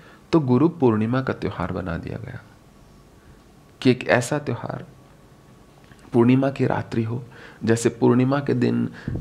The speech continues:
चंद्रमा जो है पूर्ण है, ऐसे ही हमारे गुरु जो हैं पूर्ण हैं और उस दिन हम उनकी पूजा करेंगे। और दूसरा एक पक्ष जो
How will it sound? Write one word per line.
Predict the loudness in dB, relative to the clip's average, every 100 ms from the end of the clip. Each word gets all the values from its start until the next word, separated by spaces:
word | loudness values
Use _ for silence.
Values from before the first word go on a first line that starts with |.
| -6 -2
चंद्रमा | 2 2 0 0 -2
जो | -2
है | -4 -4
पूर्ण | 2 2 4
है, | 0 -4 -10 -12 -20 -20 -2
ऐसे | -2 0 2
ही | 2
हमारे | 2 0 0 0
गुरु | 2 4 4
जो | 0
हैं | -2 -4 -6 -10 -20 -20 -4
पूर्ण | 2 4 2
हैं | -2 -6 -8 -12 -20 -20 -20 -18 -6
और | -4 -2
उस | -2 -2
दिन | -4 -4
हम | -4 -4
उनकी | -4 -4 -6 -8 -14 -20 -20 -20 _ -20 -4
पूजा | -2 -2
करेंगे। | -6 -10 -12 -12 -16 -20 -20 -20 -20 -20 -20 -20 -20 -20 -20 -20 -20 -20 -6
और | 0 4
दूसरा | 4 6 4 4
एक | 2 0
पक्ष | 0 0 -4 -6
जो | 2 4 4 4 0